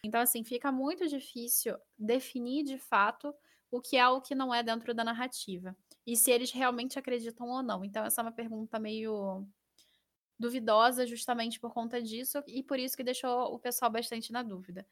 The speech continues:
Em relação aos rituais, eu gostei muito do que o João falou no grupo, porque o João, ele comparou o dia, o momento do salvamento, o di-, o ritual do salvamento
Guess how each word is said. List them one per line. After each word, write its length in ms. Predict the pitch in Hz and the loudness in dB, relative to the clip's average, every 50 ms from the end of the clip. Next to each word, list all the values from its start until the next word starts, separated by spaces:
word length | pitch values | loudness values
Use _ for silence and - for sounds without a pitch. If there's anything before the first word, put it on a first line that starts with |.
| _ - - - - _ _ - | _ -20 -20 -20 -20 _ _ 0
Em 140 | 262 285 330 | 2 2 4
relação 640 | 339 339 330 311 294 294 294 - - 247 226 214 214 | 6 6 6 6 6 6 4 4 4 4 2 2 2
aos 240 | - 220 240 269 - | 4 4 4 4 4
rituais, 680 | - 254 220 - - 202 190 214 240 247 226 226 226 - - - _ _ _ _ _ _ | 0 -4 -4 -4 -2 2 4 6 6 6 6 4 0 -6 -10 -14 _ _ _ _ _ _
eu 180 | - 233 247 247 | 6 6 8 8
gostei 280 | 254 254 262 - 285 | 8 6 6 4 2
muito 420 | 277 269 262 269 277 349 359 359 311 | 2 2 2 2 0 0 0 0 -2
do 100 | 285 285 | -2 -2
que 180 | 285 - 269 | -4 -4 -4
o 80 | 240 233 | -4 -2
João 220 | 220 226 220 208 | 0 0 0 0
falou 260 | 202 208 214 202 190 190 | 0 -2 -2 -2 -2 -4
no 120 | 185 185 | -4 -4
grupo, 380 | 190 190 226 247 240 - 208 220 | -2 0 0 0 0 -2 -8 -10
porque 240 | - 233 226 254 | -8 -6 -4 -2
o 80 | 226 233 | -2 -2
João, 440 | 226 226 233 220 226 240 240 240 - - - - - - - _ - | -2 0 2 4 4 4 4 0 -4 -12 -20 -20 -20 -20 -20 _ 0
ele 300 | - 226 226 240 247 247 | 2 4 4 4 2 0
comparou 760 | - - 285 277 311 359 - 330 302 269 240 226 226 - - - | 0 2 2 2 2 4 4 4 6 6 6 4 2 0 -2 -4
o 100 | 233 240 | -4 -4
dia, 460 | 220 220 226 240 269 302 311 302 - | -4 -4 -2 0 4 4 4 6 4
o 120 | 247 254 | 2 2
momento 420 | 240 247 240 240 240 269 311 311 320 | 2 0 0 2 2 0 0 0 -2
do 140 | 254 262 247 | -2 -4 -2
salvamento, 800 | - - 233 226 226 214 214 208 202 208 226 233 233 233 220 | 0 0 2 2 2 2 2 2 0 0 0 0 -2 -4 -8
o 80 | - 220 | -8 -8
di-, 180 | 208 214 214 | -6 -6 -4
o 60 | 185 226 | -4 -4
ritual 440 | 220 240 240 _ 254 233 233 277 | -4 -6 -4 _ 4 4 4 4
do 100 | 285 285 | 4 2
salvamento 880 | 285 - - 226 220 220 214 202 202 202 214 247 262 262 262 - 220 220 | 0 0 0 0 0 0 -2 -2 0 0 0 0 -2 -2 -4 -6 -8 -10